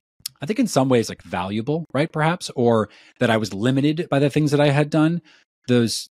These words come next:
those self-fulfilling prophecies, you circle back on that and go, "Well, I can't because I told myself I can't." So the opposite being true,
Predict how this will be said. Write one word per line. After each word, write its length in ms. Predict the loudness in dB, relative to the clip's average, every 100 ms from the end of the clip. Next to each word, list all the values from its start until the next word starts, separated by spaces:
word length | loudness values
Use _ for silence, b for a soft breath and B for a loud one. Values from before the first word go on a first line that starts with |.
| -8
those 160 | -4
self-fulfilling 500 | 2 2 2 -2 -2
prophecies, 500 | 0 0 -2 -4 -4
you 100 | -2
circle 260 | -2 0 2
back 240 | 2 2
on 80 | 0
that 180 | 0 -2
and 80 | -2
go, 120 | 0
"Well, 120 | 0
I 100 | -2
can't 280 | -2 -2 -2 -4
because 220 | -4 -2
I 80 | -2
told 180 | 0 -2
myself 320 | -2 -8 -14
I 80 | -16
can't." 260 | -16 -12
So 80 | -6
the 120 | 0
opposite 360 | 0 0 -4 -2
being 200 | -2 -2
true, 400 | -2 2 2